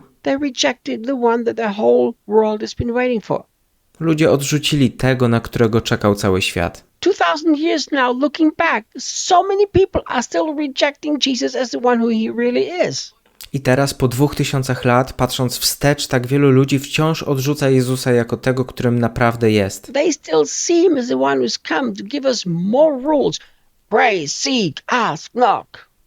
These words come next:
Speaker 2: Nadal postrzegają go jako tego, który przyszedł, aby dać nam więcej zasad. Módlcie się, szukajcie, proście, pukajcie.
Speaker 1: Instead of seeing him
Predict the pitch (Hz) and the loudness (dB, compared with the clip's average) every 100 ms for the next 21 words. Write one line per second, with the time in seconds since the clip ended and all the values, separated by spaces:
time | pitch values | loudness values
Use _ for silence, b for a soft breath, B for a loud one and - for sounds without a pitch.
0 | _ _ - 123 143 143 131 135 127 - | _ _ -2 2 4 4 2 0 -4 -2
1 | 127 120 120 127 127 127 120 127 120 127 | 2 4 4 4 4 4 4 0 0 2
2 | 131 - - 127 - 139 - 127 - 123 | 2 2 -2 0 0 0 0 0 0 2
3 | 123 131 131 - - - 123 120 117 - | 4 4 2 -2 -4 -2 0 0 -2 0
4 | 131 135 127 110 131 131 - 98 107 113 | 2 4 2 2 2 2 0 -2 -2 2
5 | 131 127 - 107 113 113 143 139 123 117 | 2 2 -2 -2 -4 -2 0 0 0 0
6 | 107 135 123 113 - 135 131 123 - 92 | 0 0 0 -2 -2 -2 2 2 2 -4
7 | - _ _ _ _ - 220 - - 247 | -8 _ _ _ _ -2 -2 -4 -6 -4
8 | 247 - 185 - - - 262 262 262 226 | -4 -8 -12 -12 -12 -8 -4 -2 -2 -2
9 | 220 214 185 | -2 -2 -4